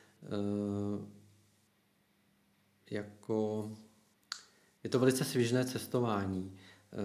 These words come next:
Eh, tam je potřeba si uvědomit, že cesta lodí, eh, ze Šanghaje na Putoušan a cesta Číňana z kterékoliv provincie do Šanghaje a zpátky, eh, domů je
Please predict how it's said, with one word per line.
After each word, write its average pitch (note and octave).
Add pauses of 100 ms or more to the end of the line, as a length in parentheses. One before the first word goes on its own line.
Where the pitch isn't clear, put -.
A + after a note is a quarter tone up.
Eh, -
tam G#2
je A#2+
potřeba -
si -
uvědomit, G#2+
že A2
cesta B2
lodí, A2+
eh, G2+
ze G#2
Šanghaje G#2+ (380)
na G#2
Putoušan G#2
a A#2
cesta A2 (120)
Číňana A#2+
z -
kterékoliv A#2 (300)
provincie A2+ (400)
do A2
Šanghaje G#2 (520)
a -
zpátky, - (580)
eh, G2+
domů A#2 (580)
je G#2+